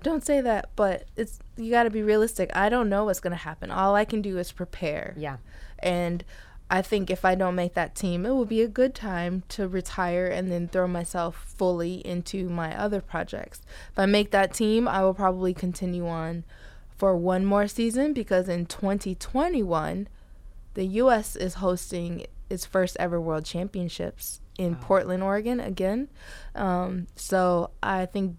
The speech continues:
Speaker 1: then that would be a good time to say goodbye to the sport from
Speaker 2: Yeah.
Speaker 1: a World Championship stage
Speaker 2: Oh
Speaker 1: at
Speaker 2: my
Speaker 1: home.
Speaker 2: gosh, yeah.
Speaker 1: Yeah, so that's, that's what I'm thinking.
Speaker 2: Oh, that
Speaker 1: Either
Speaker 2: sounds
Speaker 1: way, I've only got, like,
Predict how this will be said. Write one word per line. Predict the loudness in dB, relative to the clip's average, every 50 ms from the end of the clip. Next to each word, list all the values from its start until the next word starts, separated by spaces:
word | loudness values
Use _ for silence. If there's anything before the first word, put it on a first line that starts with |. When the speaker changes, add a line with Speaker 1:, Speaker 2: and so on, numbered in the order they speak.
| -10 -4
Speaker 1:
then | 0 2 4 4 4 2 2 2
that | 4 4 4 4
would | 2 0 0 0
be | 0 0 2 0
a | 0
good | 0 0 -2 -2
time | -2 -4 -4 -4 -4 -6 -8 -10
to | -10 -8
say | -2 0 2 2
goodbye | 2 0 -2 -2 -2 -2 -2
to | -2 -2
the | -2 -4
sport | -4 -6 -6 -2 -2 0 -2 -2 -4
from | -2 0 0 2
Speaker 2:
Yeah. | 2 0 0
Speaker 1:
a |
World | 2 2 4 4 4 2
Championship | 0 -2 -2 -2 -2 -4 -4 -4 -4 -4 -6 -6
stage | -8 -4 0 2 2 2 0 -2 -4 -4 -2 2
Speaker 2:
Oh | 2
Speaker 1:
at | 2 2 2
Speaker 2:
my |
Speaker 1:
home. | 0 0 0 0 2 0 0 -2
Speaker 2:
gosh, | -4 -6 -6 -6
yeah. | -6 -6 -6 -8 -8 -10 -12 -12 -4
Speaker 1:
Yeah, | -2 0 0 0 -2 -6
so | -6 -4 -2 -2 -2 -2 -4 -10 -12 -14 -20 -20 -20 -18 -18 -16 -14
that's, | -12 -14 -14 -14 -16 -16 -16 -10 -4
that's | -2 -2 -2 -2 -4
what | -8
I'm | -8 -8
thinking. | -6 -8 -8 -6 -6 -8 -8 -8 -8 -10 -12 -14 -16 -16 -18 -20 -18 -18 -18 -16 -16 -14 -12 -8
Speaker 2:
Oh, | -6 -6 -2
that | 2 8
Speaker 1:
Either | 10 10 12 12 12
Speaker 2:
sounds | 12 12
Speaker 1:
way, | 12 12 10 10 8 6 2 0 -6 -16 -16 -16 -14 -14 -10 -6
I've | -4 -2 0
only | 2 2 2 2 2
got, | 2 0 0 0 0
like, | 0 0 -2